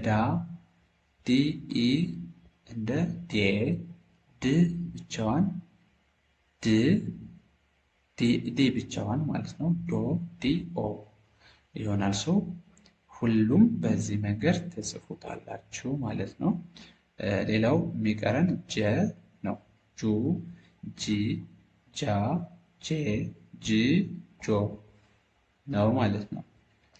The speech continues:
ከዚህ ላይ ጇ ይቀረናል። ጇ ይቀረናል። ከዚህ ላይ ደግሞ ከላይም ዶ ብለን ከዛ መጻፍ ያለብን አለ።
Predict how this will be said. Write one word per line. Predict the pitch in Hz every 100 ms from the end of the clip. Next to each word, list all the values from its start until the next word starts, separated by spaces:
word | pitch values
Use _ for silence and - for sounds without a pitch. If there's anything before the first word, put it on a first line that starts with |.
| -
ከዚህ | 104 104
ላይ | 107 170 185 - - - _ _ _ - - - _ _ _ - 160 113
ጇ | 117 107
ይቀረናል። | 104 104 - 104 104 151 170 - - _ _ _ _ _ _ - - - - - _ _ - - - _ _ _ _ _ _ _ -
ጇ | 113 113 104
ይቀረናል። | 104 - 104 107 117 175 - -
ከዚህ | - 110 104
ላይ | 104
ደግሞ | 101 107 131 190 180 170
ከላይም | 113 101 101 120 175 - - - _ _ _ _ - _ _ _ _ -
ዶ | - 139 117
ብለን | 113 117 160 208 - - - -
ከዛ | 120 110 110
መጻፍ | 107 107 107
ያለብን | 110 104 104 - 107
አለ። | 104